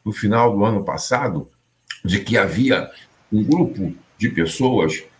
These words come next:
dentre as quais partícipes daqueles acampamentos, ou daquele acampamento lá de Brasília,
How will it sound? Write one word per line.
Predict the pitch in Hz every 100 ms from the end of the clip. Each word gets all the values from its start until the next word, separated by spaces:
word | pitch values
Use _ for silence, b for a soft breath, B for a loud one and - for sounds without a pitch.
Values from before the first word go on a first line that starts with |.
| _ _
dentre | 139 151 -
as | 90
quais | - 104 107 98
partícipes | - 110 - - 175 - - 80 - - -
daqueles | 87 - 175 160 101
acampamentos, | 104 - 95 90 87 127 127 90
ou | 82
daquele | - 139 110
acampamento | - 98 85 85 101 101
lá | 87
de | 85
Brasília, | 82 76 78 135 107